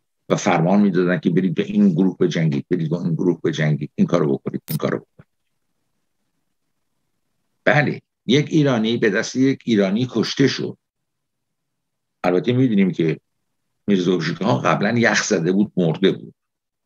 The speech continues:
فقط یه نفر سرشون می‌برد. اما اگر نیروهای نظامی رسمی ایران میرزا کوچیک خان رو، بگیم، زدند،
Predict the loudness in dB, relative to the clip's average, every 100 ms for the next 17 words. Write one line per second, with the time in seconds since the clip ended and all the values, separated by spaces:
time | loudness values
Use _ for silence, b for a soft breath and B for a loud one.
0 | _ -2 -2 -6 _ _ _ _ -4 -2
1 | 0 -2 -2 0 -2 -4 -8 -10 -10 -12
2 | -16 _ _ _ _ _ _ _ _ -20
3 | -20 _ _ _ _ _ _ _ _ _
4 | _ _ _ _ _ _ _ _ _ _
5 | _ _ 0 2 0 -2 0 2 2 2
6 | 4 2 0 -2 0 0 0 -2 -6 _
7 | -2 0 2 2 2 0 0 2 2 2
8 | 0 -2 -6 -2 2 2 2 2 4 4
9 | 4 2 0 -4 -8 _ _ _ 2 2
10 | 2 0 0 -4 -6 -4 -2 -2 -4 -4
11 | 0 0 2 0 0 -6 _ _ _ _
12 | _ _ _ _ _ _ _ -4 0 2
13 | 0 0 0 0 0 0 0 2 2 0